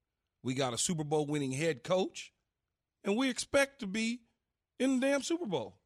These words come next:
And he should. Because when you pay a quarterback the type of money that they paid Dak Prescott, that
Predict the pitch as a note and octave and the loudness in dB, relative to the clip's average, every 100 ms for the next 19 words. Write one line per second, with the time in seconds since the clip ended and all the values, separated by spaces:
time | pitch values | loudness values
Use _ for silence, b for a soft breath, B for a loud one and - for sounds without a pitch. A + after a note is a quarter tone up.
0 | _ _ G3+ G3 B3 A3 - G4 A4 - | _ _ 0 2 0 0 2 4 2 0
1 | - _ _ _ _ _ _ F3+ G#3 G3+ | -8 _ _ _ _ _ _ -4 0 0
2 | F#3 F3+ G3+ C#4 B3 A#3+ D#3+ F#3 _ _ | 0 0 0 0 2 2 2 -4 _ _
3 | _ _ - F3 B2+ G3+ G#3 E3+ D#3 D#3 | _ _ 0 0 2 4 4 4 2 0
4 | _ C3 D#3 E3 F#3 F3+ F#3 F3 F3 F3+ | _ -2 2 2 2 0 0 -2 -2 -4
5 | F#3+ F3+ F3+ F3+ E3+ - G3 G3 - C#3 | 0 0 2 0 -2 -2 -4 -4 -2 -4
6 | C3+ - _ _ _ D3 D#3+ G#3 | -4 -8 _ _ _ 2 4 4